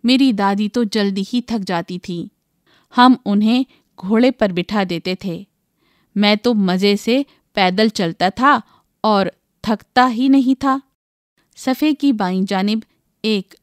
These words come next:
लड़की की तस्वीर है। यहाँ साइकिल और रिक्शे की भी तस्वीर दिखाई गई है। मेरी खाला मेरे घर के पास ही रहती हैं।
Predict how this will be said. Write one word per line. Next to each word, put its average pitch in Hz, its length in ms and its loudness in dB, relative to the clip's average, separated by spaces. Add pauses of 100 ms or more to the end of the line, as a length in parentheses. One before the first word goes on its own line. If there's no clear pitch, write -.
(180)
लड़की 226 460 -2
की - 140 -12
तस्वीर 175 440 -10
है। 202 240 -8 (1040)
यहाँ 196 380 -4 (300)
साइकिल 262 600 -2 (360)
और 190 200 -4 (380)
रिक्शे 233 440 -4
की 180 200 -10
भी 226 140 -6
तस्वीर 196 460 -4
दिखाई 202 380 -6
गई 165 200 -8
है। 170 240 -10 (1120)
मेरी 294 220 2
खाला 277 420 0
मेरे 208 240 0
घर 202 240 -6
के 233 160 -6
पास 196 460 -4
ही 226 60 -2
रहती 180 320 -6
हैं। 180 220 -6